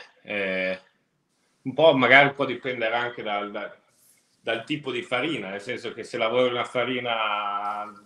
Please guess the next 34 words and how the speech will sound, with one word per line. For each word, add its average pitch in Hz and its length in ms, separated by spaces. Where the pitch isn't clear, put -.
che 123 140
ha 113 200
una 113 220
tenacità, 117 600
una 120 200
rigidità 117 460
di 120 120
base 117 300
abbastanza 110 520
alta, 98 640
eh, 98 260
a 101 60
una 107 140
velocità 113 400
sostenuta, 127 680
magari 104 420
ti - 440
dà 107 120
un 104 200
risultato 104 600
diverso, 101 760
come 95 180
se 90 240
la 90 140
lavori 92 380
magari 95 300
un - 40
pochino - 260
più 90 160
piano. - 480
Quindi 95 320
dipende 113 380
dal 101 120
contesto. 101 640